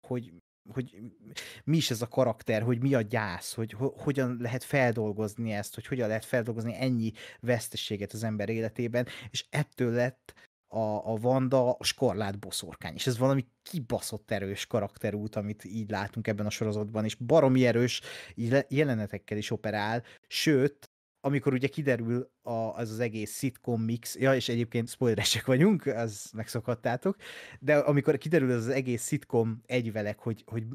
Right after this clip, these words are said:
miért is, és hogyan hatásvadász, de közben meg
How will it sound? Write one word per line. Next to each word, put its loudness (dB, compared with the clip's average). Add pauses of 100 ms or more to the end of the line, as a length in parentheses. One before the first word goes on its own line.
(360)
miért 4
is, -2
és -8
hogyan -2 (500)
hatásvadász, 2 (460)
de 2
közben 4
meg 0